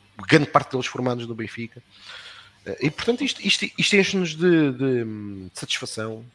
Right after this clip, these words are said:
eh, e demonstra que estávamos certos quando, quando, quando se exigia um rumo diferente ao Benfica e uma atitude competitiva na Europa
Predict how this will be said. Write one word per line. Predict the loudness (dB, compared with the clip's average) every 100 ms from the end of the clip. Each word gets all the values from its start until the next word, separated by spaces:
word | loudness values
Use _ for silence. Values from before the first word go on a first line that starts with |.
| -10
eh, | -6 -4 -4 -4 -6 -8 -10 -16 -20 _ -12 -4
e | 0
demonstra | 4 4 4 0
que |
estávamos | 2 2 0 0
certos | -2 -2 -4
quando, | -6 -4 -4 -6
quando, | -6 -4 -4 -6
quando | -6 -6
se | -4
exigia | -4 -4 -2 2 2
um |
rumo | 2 2 0 0
diferente | -4 -6 -6 -6
ao | -6
Benfica | -6 -6 -8 -4
e | -2
uma | 0 0
atitude | -2 -8 -6
competitiva | -6 -6 -8 -6 -4 0
na | 2
Europa | 4 2 0 -8